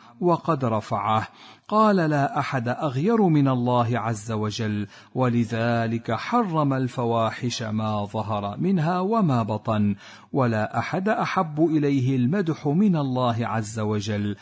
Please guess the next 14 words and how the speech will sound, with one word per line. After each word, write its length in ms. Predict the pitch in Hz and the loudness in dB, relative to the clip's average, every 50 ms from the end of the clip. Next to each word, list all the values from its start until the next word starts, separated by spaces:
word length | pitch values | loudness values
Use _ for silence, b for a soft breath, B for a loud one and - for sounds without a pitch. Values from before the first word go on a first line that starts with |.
| B B B B | B B B B
ولذلك 960 | 127 127 127 123 120 117 113 110 120 113 113 113 110 107 104 104 107 - - 113 | 0 2 2 4 4 2 2 0 -2 -2 0 0 0 -2 -2 -4 -6 -6 -6 -6
مدح 420 | 104 101 101 92 104 107 - - | -4 -4 -6 -6 -6 -8 -4 -2
نفسه". 460 | 226 175 131 - - - 107 104 98 - - - _ _ _ _ _ _ _ _ _ _ _ _ _ _ _ - | -2 -2 0 -2 -4 -6 -6 -6 -6 -8 -12 -18 _ _ _ _ _ _ _ _ _ _ _ _ _ _ _ -4
حدثنا 640 | - 190 196 185 254 240 214 - 196 165 143 131 | -2 -2 0 4 2 2 4 4 4 4 6 4
عبد 240 | 117 123 131 123 120 | 4 2 2 0 0
الله، 360 | 127 120 120 120 117 113 127 | 0 2 2 2 2 2 2
حدثني 840 | 123 - - 220 175 160 170 143 - 151 139 131 123 123 127 123 123 | -2 -2 -2 -4 -2 0 -2 -2 0 0 4 4 4 4 4 2 -4
أبي، 220 | 107 107 110 110 | -2 -2 -4 -4
حدثنا 640 | - - 208 185 190 220 185 - 170 151 147 147 139 | -2 -4 -4 0 0 0 0 2 0 0 2 2 2
محمد 580 | 131 127 127 - - 135 127 117 113 117 156 214 | 2 2 0 0 0 2 4 4 2 2 0 -2
بن 220 | 190 165 170 170 | 0 2 0 0
جعفر، 520 | 160 165 160 143 139 - - 151 160 165 | 2 2 0 0 -2 -2 -2 -2 -2 -2
حدثنا 640 | 151 - 143 120 107 123 120 107 - 123 113 110 107 | -2 -2 -4 -4 -4 -6 -8 -6 -2 -2 0 0 0
شعبة 400 | 104 - - 214 196 202 202 196 | -4 -4 -4 -2 0 0 0 0